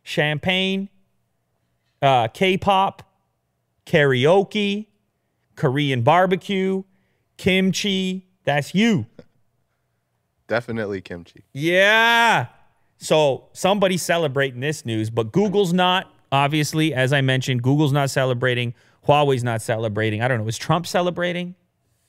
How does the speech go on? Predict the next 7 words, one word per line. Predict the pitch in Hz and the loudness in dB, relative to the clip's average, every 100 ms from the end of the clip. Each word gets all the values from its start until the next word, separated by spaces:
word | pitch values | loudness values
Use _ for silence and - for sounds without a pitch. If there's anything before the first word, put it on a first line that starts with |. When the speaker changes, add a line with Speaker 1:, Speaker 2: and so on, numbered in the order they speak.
| _ _ _ _ | _ _ _ _
Speaker 1:
Maybe. | 123 117 98 - | -4 -4 -6 -20
Speaker 2:
Hmm. | 85 78 _ _ | -20 -20 _ _
Speaker 1:
Who | 170 | -2
knows | 147 143 113 | 2 2 2
what | 104 | -2
he | 117 | -4
celebrates? | 104 98 98 98 87 - - | -6 -8 -8 -10 -12 -14 -20